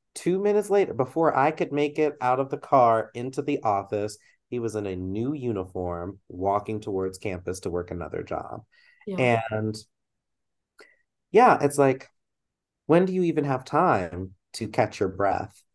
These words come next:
Speaker 1: Or for these international students to call home and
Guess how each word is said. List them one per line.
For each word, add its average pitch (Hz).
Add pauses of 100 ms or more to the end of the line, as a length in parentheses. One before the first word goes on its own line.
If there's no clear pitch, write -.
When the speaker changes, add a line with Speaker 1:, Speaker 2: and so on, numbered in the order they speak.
(420)
Speaker 1:
Or 98 (380)
for 131
these 117
international 117
students 92
to 101
call 110
home 92 (120)
and 95